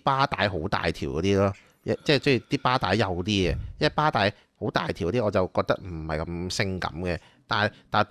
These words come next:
就唔代表我，我，我會話，唉，唔俾你戴呢啲，一定要戴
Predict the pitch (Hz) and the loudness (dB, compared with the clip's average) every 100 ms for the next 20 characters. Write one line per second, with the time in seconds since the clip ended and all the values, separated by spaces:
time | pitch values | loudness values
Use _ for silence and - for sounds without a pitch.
0 | 110 90 92 117 131 92 92 101 101 101 | 0 2 0 2 2 2 2 2 0 0
1 | 90 95 101 98 - 110 92 85 101 117 | 0 0 2 2 2 0 -2 0 2 2
2 | 104 107 120 131 120 107 90 95 | 0 0 -2 -2 -2 -4 -6 -4